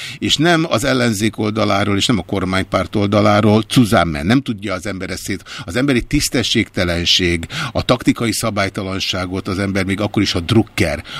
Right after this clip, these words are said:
akkor sem, és én nem feltétlenül vagyok permanensen drukker, de a drukkerségtől függetlenül is képes az ember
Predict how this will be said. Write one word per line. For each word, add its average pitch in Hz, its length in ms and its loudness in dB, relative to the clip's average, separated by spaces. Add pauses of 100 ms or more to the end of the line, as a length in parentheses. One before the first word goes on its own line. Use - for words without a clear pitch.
(240)
akkor 113 460 0
sem, 104 640 2
és - 180 -2
én 98 80 2
nem 98 120 0
feltétlenül 90 500 -2
vagyok 87 160 -6
permanensen 85 680 -2
drukker, 82 480 -4
de 90 80 0
a 82 60 0
drukkerségtől 104 840 0
függetlenül 110 580 0
is - 80 -10
képes - 360 -10
az 82 120 -12
ember 90 440 -2